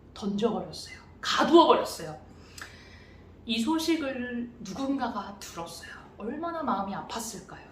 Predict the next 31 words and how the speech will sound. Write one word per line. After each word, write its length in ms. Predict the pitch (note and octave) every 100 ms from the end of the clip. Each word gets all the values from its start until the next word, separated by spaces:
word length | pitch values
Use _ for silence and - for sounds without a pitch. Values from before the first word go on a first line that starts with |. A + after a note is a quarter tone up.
| -
누가 240 | G3+ C#4
들었죠? 520 | A#3 F3+ - F4 F4+
바로 180 | - F#3+
이 120 | D#3+ D#3+
왕이 400 | F#3 A#3 C#4+ -
그 140 | -
소식을 600 | G3+ A#3+ - - G#3+ F3
듣게 260 | - - F3+
되었습니다. 560 | D#3+ - - - - - - - - -
왕은 380 | G3 C#4 A#3+
그 140 | - F#4+ A#4+ B4+ B4
누구보다 500 | C4 F4+ E4 C4 C4+
화가 420 | - C#5+ D5 D#5+
날 140 | C5+ -
수밖에 420 | - D4+ - D#4+
없었어요. 500 | - C4+ C4 G#3 E3+
노하게 380 | G#3 A#3+ F4 F4+
될 120 | C4
수밖에 360 | A#3 A#3 - G#3
없었어요. 800 | - - A#3+ - E3 E3 E3 - - - - - - - -
화가 340 | - A#4+ B4+ A#3+
머리 280 | D4+ F#4+ -
끝까지 520 | B4+ - - D#5+ E4
났어요. 500 | G#3+ - G3 - - - - - - - - - - - - -
왜죠, 360 | A3+ D#4+ F#4 F#4+
여러분? 420 | - B3 G#4+ -
왜 260 | D#4+ A#4 A#4+
이 60 | -
왕은 320 | - A#3 -
화가 240 | A#4 C#5+
났을까요? 840 | A#4+ - A#3 A3 E3+ C#4+ - -